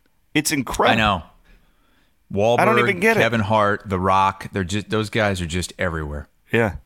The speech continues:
Speaker 1: I would love to be a stadium swim today. Man, that would, that would hit the spot right now. We're gonna be in, like, the eighties in Iowa today, Hassel. It's gonna be epic.
Speaker 2: Really?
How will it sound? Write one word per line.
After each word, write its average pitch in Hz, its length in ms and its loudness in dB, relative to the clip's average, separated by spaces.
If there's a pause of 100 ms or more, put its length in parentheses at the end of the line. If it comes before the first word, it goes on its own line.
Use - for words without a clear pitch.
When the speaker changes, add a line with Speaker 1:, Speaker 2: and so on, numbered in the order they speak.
(880)
Speaker 1:
I 147 140 6
would 113 180 0
love 131 200 4
to - 60 0
be 101 220 2
a 95 160 0 (340)
stadium 92 520 0
swim 95 340 -2
today. 78 360 -4 (140)
Man, 87 220 -2
that 92 220 0
would, 82 260 -4 (300)
that 104 160 2
would 87 100 0
hit 87 180 -2
the - 60 -12
spot 82 380 0
right 80 160 -2
now. 90 160 0
We're 139 140 2
gonna 214 120 0
be 107 220 2
in, 87 140 -2
like, 90 200 -2
the - 120 -6 (100)
eighties 120 520 0
in 95 160 0
Iowa 90 380 0
today, - 280 -6
Hassel. 78 540 -4
It's - 140 -6
gonna 131 160 -2
be 107 240 0
epic. 120 340 2
Speaker 2:
Really? 101 340 -2